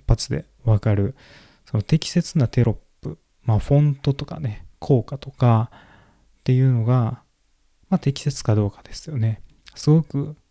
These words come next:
こう、真面目なチャンネルなのに、まあ、ポップな文字を使われていると、やっぱり世界観が合わないので、なんかスッと入ってこない、ノイズになっちゃう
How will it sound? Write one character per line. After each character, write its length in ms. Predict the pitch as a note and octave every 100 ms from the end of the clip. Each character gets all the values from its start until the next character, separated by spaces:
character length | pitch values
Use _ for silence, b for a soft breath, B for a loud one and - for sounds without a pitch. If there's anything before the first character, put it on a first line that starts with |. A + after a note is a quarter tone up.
| _
こ 100 | -
う、 40 | A2+
真 260 | A2+ A2+
面 100 | D3
目 40 | D3
な 40 |
チ 120 | -
ャ 80 | A#2
ン 60 | A2+
ネ 100 | A#2
ル 60 |
な 140 | A#2+ G2
の 80 | F#2+
に、 280 | A2 A2+ B B B B -
ま 60 | -
あ、 20 |
ポ 180 | - E3
ッ 20 |
プ 220 | - -
な 100 | G#2
文 100 | G#2
字 100 | G#2+
を 100 | G#2
使 200 | G2+ -
わ 120 | A2 G#2
れ 80 |
て 160 | G2+ -
い 60 | G#2
る 100 | G#2+
と、 400 | - A#2+ G#2 b b b _
や 100 | C3+
っ 40 |
ぱ 160 | C3+ D#3+
り 120 | A#2+
世 160 | A#2+ C#3+
界 180 | D#3 D3+
観 180 | -
が 100 | F#2+
合 40 | G2+
わ 120 | G#2
な 80 | G#2
い 80 | F#2+
の 120 | F#2+
で、 260 | A2 G#2 b b b b -
な 100 | F#3+
ん 20 |
か 80 | -
ス 140 | -
ッ 20 | C#3
と 100 | -
入 120 | A2+
っ 20 |
て 140 | -
こ 100 | -
な 140 | G#2+ G#2
い、 80 | - _
ノ 140 | B2 B2+
イ 40 |
ズ 120 | A#2
に 100 | B2
な 120 | A#2 A2+
っ 20 |
ち 120 | -
ゃ 40 |
う 60 | C#3